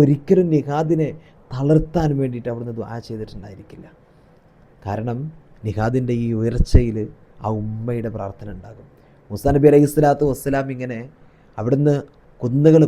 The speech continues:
പർവ്വതങ്ങൾ കയറി പോകുന്ന സമയത്താണല്ലോ മൂസാ നബിൻ്റെ കാലൊന്ന് അങ്ങോട്ട് തെന്നിപ്പോയത്. അപ്പോൾ പടച്ചോൻ പറയുന്നൊരു കാര്യമുണ്ട്, "മൂസാ, എൻ്റെ ഉമ്മ മരിച്ചു പോയിട്ടുണ്ട്," അല്ലേ? അല്ലാഹു തആല മൂസാ നബി അലൈഹി സ്വലാത്തു വസ്സലാമിനോട് പറഞ്ഞു. അപ്പോൾ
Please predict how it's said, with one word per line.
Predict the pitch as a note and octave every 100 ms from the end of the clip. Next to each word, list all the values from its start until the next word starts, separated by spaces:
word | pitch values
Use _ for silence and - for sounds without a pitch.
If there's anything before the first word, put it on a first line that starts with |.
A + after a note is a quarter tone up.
| D#3
പർവ്വതങ്ങൾ | A#2 C#3 D#3+ E3+ E3
കയറി | D3 C#3+ D#3+ C3+
പോകുന്ന | C3+ C#3+ C3+
സമയത്താണല്ലോ | A#2+ C3 C3 B2 A#2 A2 G2 _ _ _ -
മൂസാ | B2+ - B2
നബിൻ്റെ | B2+ B2+ B2+ -
കാലൊന്ന് | B2 B2 C3+ D3 D#3+ D3
അങ്ങോട്ട് | C#3 C3 -
തെന്നിപ്പോയത്. | A#2 B2 B2 G#2 G#2 G#2 E2+ - _ _ _ _
അപ്പോൾ | C3 B2
പടച്ചോൻ | G#2+ - D#3 D3+
പറയുന്നൊരു | D3 D3+ D#3 C3
കാര്യമുണ്ട്, | B2 B2+ A2+ G2+ _ _ _ _ _
"മൂസാ, | G#2 - B2+ A#2 - - - - - - _ _ -
എൻ്റെ | A2 G2
ഉമ്മ | G#2+ B2+
മരിച്ചു | A2+ G2+ - C#3
പോയിട്ടുണ്ട്," | A#2+ A2 A#2 G#2+ G2 - - - _ _ _ -
അല്ലേ? | G#2+ G2+ - _ - - - -
അല്ലാഹു | B2 D3 E3
തആല | F#3 G3 F3
മൂസാ | D#3+ F3
നബി | F3
അലൈഹി | E3+ D#3+
സ്വലാത്തു | D#3+ D3 C#3+
വസ്സലാമിനോട് | C#3 C3+ C3 C3 A#2+
പറഞ്ഞു. | G#2 G#2
അപ്പോൾ | G#2